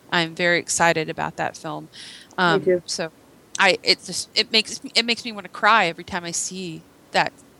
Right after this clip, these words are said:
Speaker 1: the trailer. I mean, he, it's just that beautiful. And people say, "Well, it's Superman. He's a, blah." I'm like, you know, okay, I grew up in the time of Christopher Reeve's Superman. He was my Superman.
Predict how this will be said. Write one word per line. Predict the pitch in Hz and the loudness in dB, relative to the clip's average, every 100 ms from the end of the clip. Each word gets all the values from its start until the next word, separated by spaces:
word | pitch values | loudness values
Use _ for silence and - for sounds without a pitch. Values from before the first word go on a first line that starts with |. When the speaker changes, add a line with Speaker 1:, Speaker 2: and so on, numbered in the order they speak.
| _ | _
Speaker 1:
the | 165 | -8
trailer. | - 180 185 185 - - | -8 -6 -6 -6 -10 -10
I | 190 | -8
mean, | 180 180 | -6 -6
he, | 196 | -6
it's | 190 196 190 196 | -6 -8 -6 -6
just | 185 - | -4 0
that | 175 175 | 2 2
beautiful. | - 165 175 - 101 104 - - - - - | -6 -12 -12 -12 -12 -12 -12 -14 -14 -16 0
And | 202 185 | 2 2
people | - - 202 | 0 -4 -4
say, | - 202 | -4 2
"Well, | 349 - 147 254 | 4 6 4 0
it's | - | -4
Superman. | - 277 - 208 202 190 185 | 2 2 2 -2 2 2 2
He's | 190 196 190 185 | -2 -8 -10 -12
a, | 185 - | -14 -12
blah." | 214 175 165 170 180 165 139 151 - - - | -10 -8 -8 -4 -2 -2 -2 -6 -8 -18 -6
I'm | |
like, | 214 196 - | 2 2 2
you | 254 | 2
know, | 294 320 302 277 _ _ _ - | 4 4 2 -4 _ _ _ -2
okay, | 254 233 190 170 - - | 4 6 6 4 -2 4
I | 269 302 | 4 4
grew | 302 262 | 0 2
up | 247 151 - - - _ | 6 6 4 -10 -20 _
in | 226 | -6
the | 214 | -6
time | - 254 220 220 | -4 0 2 0
of | 202 | -4
Christopher | - 214 - 202 196 | -10 -10 -10 -14 -14
Reeve's | 196 208 240 | -12 -10 -8
Superman. | - 254 254 247 240 247 247 - - - - | -8 -8 -8 -4 0 0 -2 -10 -18 -18 0
He | - 262 | 6 6
was | 262 247 | 6 -2
my | 233 | -4
Superman. | 240 247 233 233 226 220 220 | -4 -8 -12 -8 -4 -2 -2